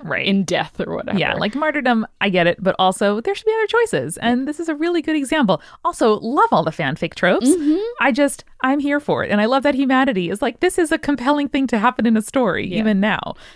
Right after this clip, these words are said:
Speaker 2: This is the reason why I think it stood out to me in particular as a really, really beautiful parallel to the Psyche and Eros story. Because,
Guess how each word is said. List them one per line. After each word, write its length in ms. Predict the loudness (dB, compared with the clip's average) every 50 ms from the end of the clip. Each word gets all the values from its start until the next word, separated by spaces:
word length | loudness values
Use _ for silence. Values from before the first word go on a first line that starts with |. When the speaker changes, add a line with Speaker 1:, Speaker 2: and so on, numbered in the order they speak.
| _ _ _ -8
Speaker 2:
This 260 | -4 -2 -2 -2 -2
is 80 | -2 0
the 100 | 2 2
reason 360 | 2 2 0 0 0 0 0
why 340 | 2 2 2 0 0 -2 -4
I 60 | -6
think 240 | -8 -8 -8 -8 -10
it 140 | -12 -12 -10
stood 200 | -8 -6 -6 -4
out 160 | -4 -6 -6
to 100 | -8 -8
me 200 | -6 -6 -6 -6
in 80 | -8 -8
particular 720 | -10 -12 -14 -14 -12 -8 -6 -4 -4 -4 -4 -6 -6 -6
as 240 | -6 -6 -8 -6 -6
a 240 | -6 -6 -6 -8 -12 -12
really, 440 | -12 -12 -8 -6 -4 -4 -4 -4 -4
really 280 | -4 -6 -6 -6 -6 -6
beautiful 340 | -6 -8 -8 -8 -8 -10
parallel 480 | -10 -10 -10 -8 -8 -6 -6 -6 -8 -8
to 160 | -10 -12 -14
the 80 | -14 -12
Psyche 400 | -10 -10 -10 -10 -10 -10 -10 -8
and 100 | -8 -6
Eros 280 | -6 -4 -4 -4 -6
story. 420 | -8 -10 -10 -8 -8 -8 -8 -10 -12 -16 -20 -20 -20 _ _
Because, 720 | -6 -6 -4 -4 -2 -2 -2 -2 -4 -6 -10 -14 -16 -18